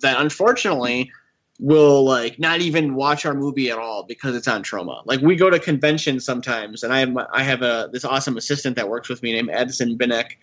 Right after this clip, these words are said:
and he does these really cool things called Movies to Watch on a Rainy Afternoon. He did one episode where he reviews Hectic Knife. He just did his hundredth episode, so a little shout out to him. And, but, um, so he goes to these conventions. We got Hectic Knife merch and stuff, and he's selling it and trying to sell it.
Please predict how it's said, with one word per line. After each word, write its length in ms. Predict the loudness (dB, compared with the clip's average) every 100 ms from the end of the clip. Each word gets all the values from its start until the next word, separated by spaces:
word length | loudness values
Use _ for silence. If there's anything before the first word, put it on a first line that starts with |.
| -20 -14 0
and 100 | 2
he 160 | 4
does 220 | 6 4 2
these 160 | 0
really 220 | 2 2
cool 200 | 2 0
things 240 | 0 -2 -2
called 200 | 0 2
Movies 240 | 2 0
to 80 | 0
Watch 240 | 0 0
on 80 | 0
a 20 |
Rainy 240 | 0 0 0
Afternoon. 500 | 0 2 4 6 6
He 140 | 4
did 220 | 4 2
one 180 | 4 2
episode 320 | 0 -2 -2 0
where 120 | 2
he 80 | 2
reviews 420 | 0 0 -2 -2
Hectic 240 | -4 -2
Knife. 260 | -2 -2 -2
He 80 | -4
just 140 | -2
did 120 | -2
his 100 | -2
hundredth 280 | -4 -8 -2
episode, 560 | -2 -2 0 2 2 -2 -18 _
so 100 | 0
a 0 |
little 140 | 2 2
shout 240 | 2 2
out 100 | 2
to 80 | 0
him. 360 | 0 0 0 -4 -12 _ -6
And, 360 | -2 0 0 0
but, 300 | 0 0 -2
um, 440 | 0 2 2 -2 -6 _ _ _ _ -10
so 500 | -2 4 6 6 2
he 340 | -8 -10 -8 -2
goes 240 | 0 0
to 80 | 0
these 140 | -4
conventions. 600 | 0 0 0 2 2 2
We 120 | 0 -2
got 160 | -2
Hectic 260 | -2 -4 -2
Knife 300 | -2 -2 -2
merch 340 | 0 2 2
and 100 | -2
stuff, 280 | -2 -2 -2
and 80 | -2
he's 280 | -2 -2 -4
selling 440 | -2 0 2 0
it 180 | 0 -2
and 100 | -4
trying 220 | -2 -2
to 60 | -2
sell 260 | 0 2
it. 120 | 2